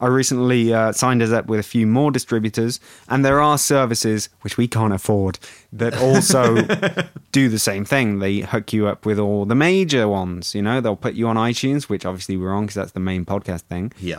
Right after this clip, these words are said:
Speaker 1: They'll put you on Spotify, they'll put you on this, they'll put you on that.
Speaker 2: Mm.
Speaker 1: And you pay for that. And we're already paying SoundCloud for Pro, so I'd like them to do that.
Speaker 2: Yes, I mean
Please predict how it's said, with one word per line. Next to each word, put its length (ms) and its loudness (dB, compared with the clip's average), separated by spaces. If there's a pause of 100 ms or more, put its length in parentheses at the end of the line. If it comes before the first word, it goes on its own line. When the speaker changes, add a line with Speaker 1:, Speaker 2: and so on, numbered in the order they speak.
Speaker 1:
They'll 100 -16
put 120 -8
you 100 -8
on 200 -8
Spotify, 580 -4
they'll 220 -2
put 60 -4
you 100 -2
on 100 0
this, 160 -2
they'll 160 -4
put 180 -6
you 200 -4
on 160 -6
that. 520 -4
Speaker 2:
Mm. 280 -4 (280)
Speaker 1:
And 160 0
you 80 0
pay 220 2
for 100 -2
that. 300 -4 (480)
And 400 -2 (320)
we're 200 2
already 360 4
paying 280 2
SoundCloud 640 -2
for 120 -10
Pro, 420 -2 (160)
so 240 2
I'd 140 2
like 260 0
them 580 0
to 140 -4
do 240 0
that. 220 -6 (800)
Speaker 2:
Yes, 600 -2 (120)
I 140 0
mean 460 -2